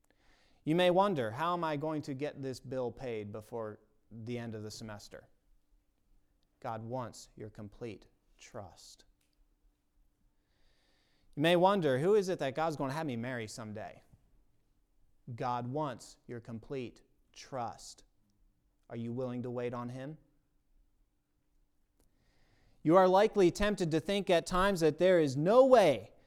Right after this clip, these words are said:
that God could possibly give me something better than what I'm currently thinking of right now. I, I thought this would be the way,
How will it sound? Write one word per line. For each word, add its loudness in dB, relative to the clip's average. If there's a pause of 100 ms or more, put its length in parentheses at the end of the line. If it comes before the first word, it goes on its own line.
(240)
that 4
God 8
could 4 (360)
possibly 4
give 6
me 4
something 2
better 4
than 0
what 0
I'm 2
currently 4
thinking 2
of 4
right 4
now. 2
I, 4 (160)
I 4
thought 4
this 2
would 8
be 4
the 8
way, 6